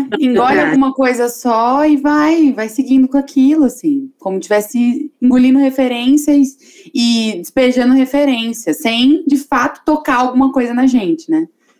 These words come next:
Speaker 2: Sem
Speaker 1: E, às
Speaker 2: ter alguma
Speaker 1: vezes,
Speaker 2: coisa
Speaker 1: nem
Speaker 2: nessa
Speaker 1: valoriza essas referências. Porque eu, eu, de vez em quando, eu falo sobre isso com a Jéssica no, no direct do Instagram.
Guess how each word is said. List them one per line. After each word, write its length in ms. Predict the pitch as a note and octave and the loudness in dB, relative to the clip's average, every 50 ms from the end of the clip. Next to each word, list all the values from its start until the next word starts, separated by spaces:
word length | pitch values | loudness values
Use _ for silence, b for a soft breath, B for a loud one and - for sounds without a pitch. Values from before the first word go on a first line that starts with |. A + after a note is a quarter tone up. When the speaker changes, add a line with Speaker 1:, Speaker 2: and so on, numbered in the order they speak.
| - D5 D5 | -14 -6 -2
Speaker 2:
Sem 220 | A#4 B4 A#4 G4+ | 0 2 2 2
Speaker 1:
E, 60 | - - | 2 2
às 120 | C#4+ D4 | 0 0
Speaker 2:
ter 180 | D4 D#4+ D4 C4 C#4+ | 0 0 0 0 2
alguma 140 | D#4 D4+ D4+ C#4+ | 2 0 0 0
Speaker 1:
vezes, 80 | D4 D4+ | 0 0
Speaker 2:
coisa 200 | C#4+ C#4+ D#4 - | 0 2 0 -2
Speaker 1:
nem 80 | C4 | -2
Speaker 2:
nessa 160 | D4+ - - - | -4 -6 -8 -6
Speaker 1:
valoriza 440 | C4+ C4 B3 A#3 A3 A3 G3+ G3 G3 | -2 0 2 2 2 0 0 0 0
essas 440 | F#3+ F#3 F#3 G#3 G#3 G#3 A#3 A3 A#3 | 0 0 0 0 0 0 0 0 0
referências. 800 | B3 G#3+ G#3 - - A3 G#3 G3 F#3 F3 E3+ F3 F3+ E3+ - - b b b b b - | 0 0 0 -2 -2 0 0 0 0 0 -2 -2 -2 -4 -4 -6 b b b b b -4
Porque 260 | A#3 A#3+ A3+ A#3 B3+ | -2 -2 0 0 0
eu, 380 | B3 - - B3 C4 C#4 C4+ | 0 0 0 -2 -2 -2 -2
eu, 160 | B3+ C4 C4+ A#3+ | -2 -2 0 0
de 60 | A3+ | 0
vez 180 | A#3 C4 C4+ - | 0 0 0 0
em 100 | D#4 D#4 | 0 0
quando, 160 | D4+ C#4+ C#4 | 0 -2 -2
eu 80 | C#4+ D4 | -2 -2
falo 240 | D4 D4 B3 B3+ C4 | -2 0 0 -2 -2
sobre 280 | - D4 B3+ A3 A#3+ B3 | -2 -2 -2 0 0 -2
isso 180 | A#3+ B3 - | -2 -4 -4
com 80 | - C4+ | -4 -2
a 100 | B3 A#3+ | -2 0
Jéssica 460 | B3 A#3 A#3+ F#4 F#4 F#4 - - G#3+ | 0 0 0 0 0 -2 -4 -4 -4
no, 280 | G3+ G3+ G3 G3 F#3+ F#3 | -2 0 0 0 2 2
no 160 | F#3+ G3 - | 2 2 2
direct 400 | - G3+ G3 F#3+ F#3 - - - | 2 2 2 2 0 -2 -4 -4
do 100 | F3+ - | -2 0
Instagram. 540 | F#3+ F#3+ - A3+ G3 G3 G3 F#3 F3 E3+ E3+ | 0 0 0 -2 -2 0 0 0 0 -2 -4